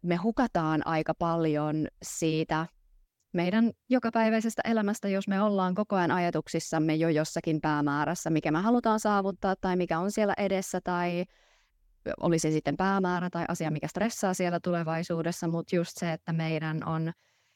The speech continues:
tosi tärkeetä meidän henkisen hyvinvoinnin kannalta osata olla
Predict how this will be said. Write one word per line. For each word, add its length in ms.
tosi 300
tärkeetä 760
meidän 200
henkisen 280
hyvinvoinnin 520
kannalta 640
osata 400
olla 360